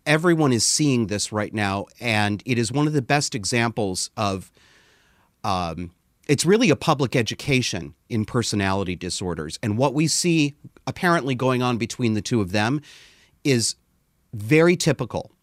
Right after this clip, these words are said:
of what you see that goes on in abusive households of normal people who are not celebrities. So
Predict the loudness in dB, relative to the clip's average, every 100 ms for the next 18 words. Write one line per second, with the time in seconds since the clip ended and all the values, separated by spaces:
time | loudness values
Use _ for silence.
0 | _ -4 -2 2 2 2 -2 0 0 0
1 | 0 -2 -2 0 0 0 -4 -2 -2 -2
2 | -4 -2 -2 -2 -4 -4 -4 -8 -10 _
3 | _ _ -2 0 2 2 2 0 -4 -8
4 | -6 -6 -4 -2 -2 -2 -4 -4 -4 -4
5 | -6 -8 -6 -2 0 -2